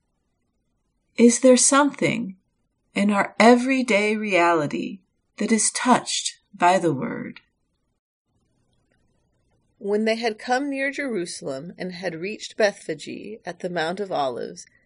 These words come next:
Speaker 2: Jesus sent two disciples, saying to them, "Go into the village ahead of you, and immediately you will find a donkey tied, and a colt with her. Untie them and bring them to me.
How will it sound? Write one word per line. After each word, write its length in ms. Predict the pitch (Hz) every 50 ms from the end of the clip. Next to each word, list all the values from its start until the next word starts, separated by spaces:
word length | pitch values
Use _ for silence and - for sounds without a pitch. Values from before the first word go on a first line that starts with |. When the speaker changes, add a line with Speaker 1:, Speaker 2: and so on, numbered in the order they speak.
| _ _ _ _ -
Speaker 2:
Jesus 440 | - - 220 233 226 262 262 247 -
sent 240 | - 226 214 - -
two 200 | - - 214 196
disciples, 800 | 196 196 - - 170 139 143 - - - - - - 185 - - _
saying 420 | - - - 214 208 208 202 202 196
to 140 | - 175 147
them, 380 | 127 - - - - 180 - _ _ _ _ _ _ _ _ _ -
"Go 240 | - 220 233 247 262
into 240 | 277 277 277 285 254
the 80 | 269
village 420 | 233 190 185 190 196 202 202 202 -
ahead 280 | 226 196 196 170 -
of 160 | 147 143 -
you, 320 | - - - 185 180 185 - -
and 120 | 196 196
immediately 640 | 202 202 208 208 220 226 240 254 247 - 226 247 240
you 100 | 233 240
will 80 | 240
find 360 | 240 - - 185 170 175 185 196
a 80 | 196
donkey 500 | 180 - 143 139 139 156 165 - 175 165
tied, 560 | - - - 131 - 90 - - - - - _ _ _ _ _ _
and 140 | - 185 190
a 40 | 175
colt 420 | 185 - - 233 196 196 214 -
with 220 | - 226 220 214 -
her. 280 | - - - - - _ _ _ _ _ _ _ _ _ _ -
Untie 520 | 180 214 262 277 269 - 233 202 180 170
them 260 | 151 147 143 143 165 185 -
and 160 | 190 185 170
bring 220 | 175 165 156 156
them 160 | 147 151 151
to 120 | 156 - 170
me. 400 | 175 202 208 165 - - 175